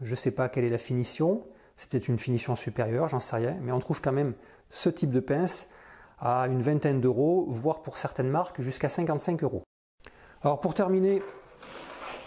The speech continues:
un petit accessoire indispensable, donc c'est un aimant pour accrocher, euh, différents accessoires. Donc moi je m'en sers pour l'épuisette,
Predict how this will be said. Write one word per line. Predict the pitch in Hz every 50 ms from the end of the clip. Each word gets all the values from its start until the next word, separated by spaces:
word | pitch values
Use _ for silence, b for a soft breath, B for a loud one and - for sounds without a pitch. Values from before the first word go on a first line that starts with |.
| - - - - - - - - - - - _ _ - - - _ _ B B B B B B B B B B B -
un | 139
petit | 131 135 143 156
accessoire | 151 - - 147 - 160 151 139
indispensable, | 143 143 139 135 - - 147 135 - - 151 151 156 156 175 - - - - - _ _ _ _ _ B B B B B B B B B B -
donc | 139 135 127
c'est | - 147
un | 135
aimant | 135 131 135 139 156
pour | 151 - 127 117
accrocher, | 113 - - 127 - - - 131 131 135 131
euh, | 117 107 110 113 113 113 117 113 113 117
différents | 113 127 - - - 127 123 123 120 117
accessoires. | 110 - - - - - 139 147 175 180 - B B B B B B B B B -
Donc | 131 127
moi | 143 160 160
je | 147
m'en | 156 151
sers | - - 160 156 147 151
pour | - 135 131
l'épuisette, | 123 117 - 139 117 135 180 208 202 -